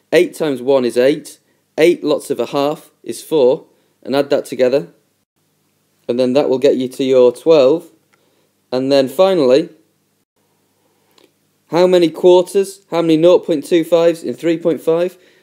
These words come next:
Well, of course, there's four quarters in one, so there must be twelve quarters in three, another two quarters in the nought point five, and so that will be a total of fourteen. You can see here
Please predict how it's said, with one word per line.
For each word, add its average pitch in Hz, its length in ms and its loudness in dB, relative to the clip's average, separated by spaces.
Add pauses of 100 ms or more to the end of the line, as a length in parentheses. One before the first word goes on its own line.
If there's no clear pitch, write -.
(100)
Well, 143 80 2
of 143 100 2
course, 165 220 2
there's 135 160 -10
four 202 300 4
quarters 135 420 -2
in 113 160 -2
one, 151 380 0 (420)
so - 120 -20
there 143 100 0
must 151 260 -2
be 135 240 0
twelve 190 520 0
quarters 139 420 -2
in 120 140 -6
three, 127 480 0 (580)
another 160 260 0
two 214 320 0
quarters 143 580 -2
in 127 180 -4
the 127 60 -2
nought 139 360 0
point - 200 -4
five, 139 480 -2 (280)
and 123 160 -6
so 143 100 -4
that 160 160 2
will 139 100 0
be 120 200 0
a 123 60 -6
total 127 480 0
of 127 120 -2
fourteen. 143 760 0 (420)
You 151 100 -10
can 175 140 -8
see 254 320 0
here 127 320 0